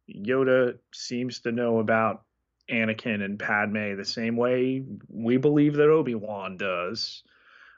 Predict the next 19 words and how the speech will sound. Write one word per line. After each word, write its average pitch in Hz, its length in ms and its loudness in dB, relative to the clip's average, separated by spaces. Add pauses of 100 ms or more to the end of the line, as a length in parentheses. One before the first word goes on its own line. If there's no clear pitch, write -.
(160)
Um, 95 640 -8 (120)
and 101 160 -4
Anakin's 117 500 -2
late 139 280 0
for 143 180 2
this 139 400 -4 (420)
briefing 143 720 -2
where, 117 460 0 (340)
uh, 104 420 -6
Obi-Wan 127 600 2
mentions 123 840 -4 (280)
Master 117 420 -4
Voss, 113 760 -2
something 110 500 -4
they 104 360 -4
recently 104 800 -4 (280)
followed 107 440 0
up 101 220 -6
with 101 440 -8